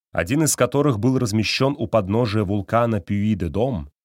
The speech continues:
а другой на его вершине, возвышавшейся примерно на полтора километра. Высота ртутного столба барометра, находившегося на вершине, была меньше высоты столба барометра у подножия, что говорило о том,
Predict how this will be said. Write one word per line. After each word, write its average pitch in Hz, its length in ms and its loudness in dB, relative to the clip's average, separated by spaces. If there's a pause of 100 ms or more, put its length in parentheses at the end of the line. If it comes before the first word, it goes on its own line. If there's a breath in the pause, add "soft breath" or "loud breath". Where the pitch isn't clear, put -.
(300)
а 90 140 2
другой 107 420 0
на 143 100 6
его 123 180 2
вершине, 95 720 -2 (100)
возвышавшейся 98 920 0
примерно 95 580 0
на 107 120 0
полтора 78 460 -4
километра. 73 760 -8 (920)
Высота 127 460 2
ртутного 143 460 -2
столба 113 400 2
барометра, 110 500 2
находившегося 113 760 0
на 98 80 2
вершине, 107 480 0
была 107 220 2
меньше 120 500 2
высоты 85 380 -4
столба 92 400 0
барометра 95 560 0
у 104 100 -6
подножия, 113 720 -4 (420)
что - 260 -2
говорило 82 480 0
о 73 40 -2
том, 87 360 -4